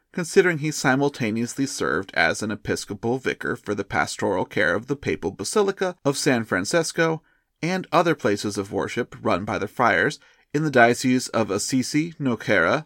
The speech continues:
Umbra, Gualdo, Tadino. Which,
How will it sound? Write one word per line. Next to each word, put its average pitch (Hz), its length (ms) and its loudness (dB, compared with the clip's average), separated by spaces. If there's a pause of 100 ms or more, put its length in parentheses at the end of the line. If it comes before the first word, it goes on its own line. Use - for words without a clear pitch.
(120)
Umbra, 117 460 2 (340)
Gualdo, 123 520 4
Tadino. - 720 -4 (640)
Which, - 400 -2